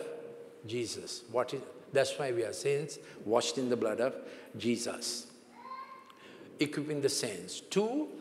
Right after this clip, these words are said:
for the works of service. Will you say with me, "For works of service"? Please repeat, "Works of service." Three, for growing the body of Christ.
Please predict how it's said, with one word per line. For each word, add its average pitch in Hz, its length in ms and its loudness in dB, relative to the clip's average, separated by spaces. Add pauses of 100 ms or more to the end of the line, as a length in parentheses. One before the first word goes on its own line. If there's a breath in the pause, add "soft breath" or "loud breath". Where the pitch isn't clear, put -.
(140)
for 170 220 6
the 190 140 12
works 185 480 12
of 220 120 2
service. 110 540 4
Will 151 100 4
you 143 80 0
say 139 300 6
with 135 100 -4
me, 139 140 0
"For 104 220 -4
works 151 580 2
of 170 160 -4
service"? - 560 -6 (920 loud breath)
Please 143 260 6
repeat, 104 380 2
"Works 151 380 8
of - 80 4
service." - 640 -2 (1160 loud breath)
Three, 202 680 4 (640 loud breath)
for 190 560 4 (560)
growing 202 640 10
the 277 140 6
body 165 480 8
of 185 220 2
Christ. - 560 4